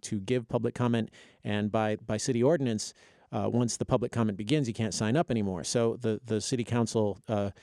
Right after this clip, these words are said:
uh, inspired by some, some folks shouting from the audience, decided to, uh, uh, uh, amend the agenda so that anybody who was still there willing to give public comment after the three hundred and fifty plus people already on the list made their comments,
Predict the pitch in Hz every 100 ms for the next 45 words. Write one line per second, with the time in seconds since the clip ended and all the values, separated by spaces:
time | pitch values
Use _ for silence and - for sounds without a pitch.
0 | - _ - 107 95 - 117 110 117 110
1 | 101 104 101 113 101 107 - 101 - 110
2 | - 113 107 101 107 101 107 107 98 95
3 | - - - _ - - 113 113 107 98
4 | - 104 101 98 _ _ - 113 101 87
5 | - - - - 160 117 - 135 131 170
6 | 160 135 117 131 117 90 - 117 110 107
7 | - 151 160 156 151 139 - _ _ -
8 | 127 113 - - 139 139 117 120 120 110
9 | 117 120 113 - 110 104 104 113 - 110
10 | 107 - 110 107 104 95 - - _ _
11 | - 123 139 - 135 120 98 110 - 110
12 | 107 98 101 113 - 104 113 98 107 104
13 | 95 104 113 107 101 101 101 - 117 151
14 | 120 98 104 98 95 -